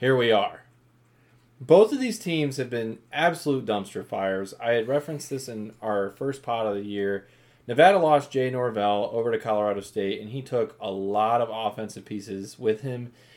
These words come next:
Doesn't really look like it's helped them at all. Colorado State's still kind of a problem. But Nevada's tarp is incredibly low. They lost pieces off their defense that transferred elsewhere.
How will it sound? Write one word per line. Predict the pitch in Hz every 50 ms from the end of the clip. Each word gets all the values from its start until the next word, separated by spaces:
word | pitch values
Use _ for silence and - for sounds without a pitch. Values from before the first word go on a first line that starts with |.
| - _
Doesn't | - 165 170 190 190
really | 180 180 170 160
look | 156 165 160
like | 160 156 131
it's | 117 - -
helped | - 113 131 135 139
them | 139 139
at | 135 131
all. | 131 131 131 131 123 117 107 110
Colorado | - 135 131 127 127 120 113 104
State's | - - 120 110 - -
still | - - - 123 123 123
kind | - 123 110 107
of | 104
a | 101
problem. | 98 - 110 104 104 101 98 98 98 - _ _ _ _ _ _ _ -
But | 117 117 113 107 107 - - - _ _ _ _ -
Nevada's | 127 123 147 170 180 170 147 -
tarp | - - 147 147 143 143 139
is | 127 113 107
incredibly | 110 101 - - - 135 131 131 127 123 117
low. | 113 110 113 110 110 113
They | 107 104
lost | 104 104 101 101 101 -
pieces | - 131 127 131 120 113
off | 113 107 104 -
their | 107 98
defense | 98 110 107 104 - 110 101 98 -
that | - 107 -
transferred | - - 101 98 95 - - 101 101 -
elsewhere. | - 113 113 107 - - 117 110 107 107 104 101